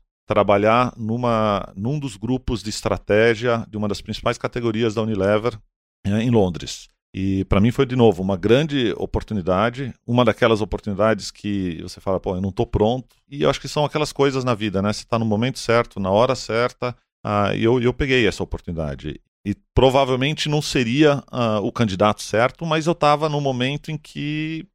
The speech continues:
sabe, quando as coisas funcionaram. Até uma história interessante, eu tava fazendo entrevista, o cara que acabou virando meu chefe lá, e, e eu provavelmente não seria o melhor candidato.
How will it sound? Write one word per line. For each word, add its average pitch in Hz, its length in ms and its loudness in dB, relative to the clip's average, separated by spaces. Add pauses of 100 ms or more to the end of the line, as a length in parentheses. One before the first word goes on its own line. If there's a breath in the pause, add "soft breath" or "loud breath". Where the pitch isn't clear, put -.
(400)
sabe, - 220 -6
quando 113 140 -6
as 104 100 -8
coisas 123 720 -6 (180)
funcionaram. 101 460 2
Até 113 140 2
uma 139 140 2
história 110 640 0
interessante, 101 580 -2
eu 85 60 -4
tava 113 180 0
fazendo 110 280 -4
entrevista, 95 580 -4
o - 360 -14
cara 95 140 2
que - 140 -6
acabou 95 240 0
virando 90 260 2
meu 87 140 2
chefe 95 420 -2
lá, 110 260 4 (540 soft breath)
e, 110 560 0
e 120 100 -2
eu 139 100 4
provavelmente 131 760 2
não 127 160 2
seria 110 320 0
o 98 40 2
melhor 85 240 -2
candidato. 71 380 -12